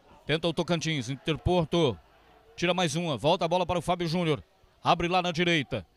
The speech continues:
Jonas, devolução para o Fábio Júnior. Com o pé direito ele aciona lá o Tainan, chegou pra cima do marcador. A bola tocada, vai pra linha lateral. Passamos de três minutos, etapa complementar.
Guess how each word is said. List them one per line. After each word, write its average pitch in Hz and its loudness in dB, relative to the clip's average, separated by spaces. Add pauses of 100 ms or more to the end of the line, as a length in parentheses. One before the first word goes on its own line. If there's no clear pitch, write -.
(240)
Jonas, 156 -2
devolução 165 2
para 175 -2
o 131 -10
Fábio 175 -2
Júnior. 160 0 (400)
Com - 2
o - 2
pé 175 6
direito 175 0
ele 185 0
aciona 180 2
lá 180 4
o 151 0
Tainan, 185 2
chegou 147 -8
pra 151 0
cima 147 -4
do 135 -2
marcador. 160 2 (360)
A 117 -6
bola 156 0
tocada, 180 0
vai 156 2
pra 185 2
linha 185 -2
lateral. 127 -2
Passamos 143 0
de 160 -2
três 220 2
minutos, 185 0 (300)
etapa 147 0
complementar. 160 2